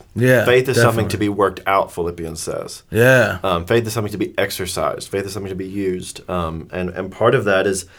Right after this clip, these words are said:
Speaker 2: having doubts and asking questions. It's, it's okay to have doubts.
Speaker 1: Yeah.
Speaker 2: Jesus asked questions when he was dying on the cross.
Speaker 1: Yeah, for
Speaker 2: Okay?
Speaker 1: sure.
Speaker 2: So it, it's, it's okay to have questions and, um,
Speaker 1: Gotta find the
Speaker 2: to have,
Speaker 1: answers.
Speaker 2: to have a place to ask those. And, and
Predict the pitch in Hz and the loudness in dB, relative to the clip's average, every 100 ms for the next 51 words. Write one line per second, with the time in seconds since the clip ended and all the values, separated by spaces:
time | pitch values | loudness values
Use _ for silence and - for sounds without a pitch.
0 | - _ - 95 95 101 95 92 90 87 | -20 _ -4 -2 0 0 2 2 0 -6
1 | 87 87 90 120 113 92 85 87 - 90 | -6 -6 -2 0 0 -4 -6 -8 -6 -6
2 | 90 - 87 87 - 127 95 85 82 78 | -6 -4 -4 -4 -2 0 0 -2 -6 -6
3 | 73 - - - 107 104 127 127 123 101 | -8 -8 -14 -4 0 2 2 0 2 0
4 | - - 98 107 95 92 98 95 90 92 | 0 -2 -2 -2 -8 -8 -6 -6 -6 -4
5 | 95 107 101 82 80 - 104 - - - | -2 -2 -2 -6 -10 -6 -4 -4 -8 -12
6 | 101 110 104 85 - 107 101 104 95 92 | -4 -2 -2 -6 -8 -4 0 2 2 2
7 | - - - _ - 127 117 110 110 127 | -4 -18 -20 _ -4 2 4 4 2 0
8 | 120 127 123 - 120 110 - 120 - 120 | 0 0 0 -2 -4 0 2 2 2 2
9 | 107 87 90 - _ - 98 90 90 165 | 4 4 0 -8 _ -12 -4 -4 0 0
10 | 151 - 82 82 - 95 92 90 87 - | 0 -4 -8 -8 -6 -4 -4 -6 -12 -20
11 | - _ - 98 90 82 78 - - - | -20 _ -8 -4 -4 -4 -8 -14 -8 -2
12 | 110 - 113 110 107 117 123 117 95 107 | -2 0 -2 0 2 4 4 2 0 0
13 | 117 110 - - 120 113 113 - 107 98 | 2 0 -2 2 4 4 2 -4 -4 2
14 | 107 110 - 98 90 87 87 85 80 92 | 2 0 -2 0 2 0 -4 -6 -6 -6
15 | 90 | -4